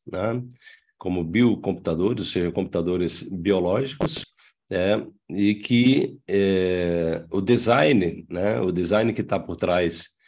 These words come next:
desse biocomputador é chamado de D N A, onde nós temos ali, né?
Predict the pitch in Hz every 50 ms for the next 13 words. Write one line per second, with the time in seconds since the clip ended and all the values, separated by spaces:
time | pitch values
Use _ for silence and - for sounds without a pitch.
0 | _ _ _ _ _ _ - 85 87 87 85 - - 82 90 90 87 - 90 87
1 | 85 - 95 85 85 101 110 117 113 - 123 110 107 101 95 101 92 87 101 101
2 | 101 107 123 139 127 107 120 143 160 151 123 - - 101 95 101 101 107 113 107
3 | 104 - - 110 104 107 110 104 135 147 123 98 107 123 123 - - - 85 85
4 | 98 110 117